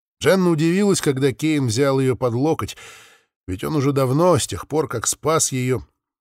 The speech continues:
не позволял себе столь интимных жестов. И тогда она, уверенная, что здесь их никто не видит, прижалась к Кейну.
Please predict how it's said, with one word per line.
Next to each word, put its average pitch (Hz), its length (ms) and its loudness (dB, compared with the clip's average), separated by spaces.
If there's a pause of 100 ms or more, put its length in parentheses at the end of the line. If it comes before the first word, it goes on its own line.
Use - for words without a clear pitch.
не 90 120 -8
позволял 107 440 0
себе 120 220 -2
столь 113 280 -4
интимных 110 480 -2
жестов. 90 580 -8 (1040)
И 78 60 -10
тогда 170 400 0
она, 180 320 2 (420)
уверенная, 139 480 -2
что - 180 -4
здесь 120 400 -2
их 107 140 -6
никто 98 300 -8
не 104 160 -2
видит, 156 340 -4 (840)
прижалась 101 580 -2
к - 120 -18
Кейну. 90 460 -8